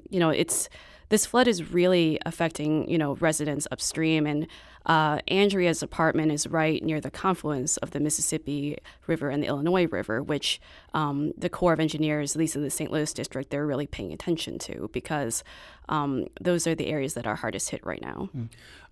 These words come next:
Speaker 2: Um, the, the kind of impact of the flood we're looking at right now, are these areas that are prone to, to being flooded?
Speaker 1: Oh, yeah. And there's a, you know,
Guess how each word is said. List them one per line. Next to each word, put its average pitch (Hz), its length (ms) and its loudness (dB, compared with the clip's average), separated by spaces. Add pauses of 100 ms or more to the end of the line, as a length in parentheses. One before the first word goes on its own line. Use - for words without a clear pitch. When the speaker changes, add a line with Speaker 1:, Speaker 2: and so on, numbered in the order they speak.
(140)
Speaker 2:
Um, 147 380 0 (120)
the, 143 280 -2 (100)
the 160 140 -6
kind 156 240 0
of 139 100 0 (280)
impact 143 320 2
of 135 80 2
the 123 80 0
flood 127 200 0
we're 120 100 0
looking 120 240 -2
at 123 80 -2
right 113 140 -2
now, 117 180 0
are 127 100 0
these 156 280 -2
areas 139 420 2
that 123 120 2
are 113 140 0 (240)
prone 127 500 2
to, 127 260 -2 (140)
to 139 80 -2
being 131 260 4
flooded? 185 440 -2 (640)
Speaker 1:
Oh, 185 160 6
yeah. 151 420 0
And 175 400 4 (100)
there's 214 300 4
a, 170 380 4 (180)
you 185 140 4
know, - 280 0